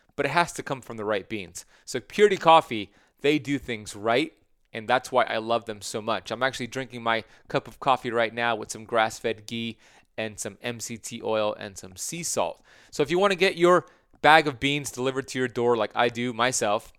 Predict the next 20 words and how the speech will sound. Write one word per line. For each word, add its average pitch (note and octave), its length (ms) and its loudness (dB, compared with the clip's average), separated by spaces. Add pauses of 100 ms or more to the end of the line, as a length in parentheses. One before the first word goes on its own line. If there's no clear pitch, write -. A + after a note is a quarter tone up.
head E3+ 180 0
over F#3 160 4
to D3 140 -4
w D#3 400 0
w D3 360 0
w A#2+ 400 -2
dot G#2+ 320 -4
keto D#3 320 -2
kamp - 380 -4
coffee C#3 380 2
dot A#2+ 260 4
com. C#3 380 0 (340)
And D3+ 100 -4
if F3+ 140 -2
you G#3+ 80 2
enter A3 220 0
Keto A3 420 0
Kamp C3+ 400 0
at B2 240 2
checkout, C#3 680 2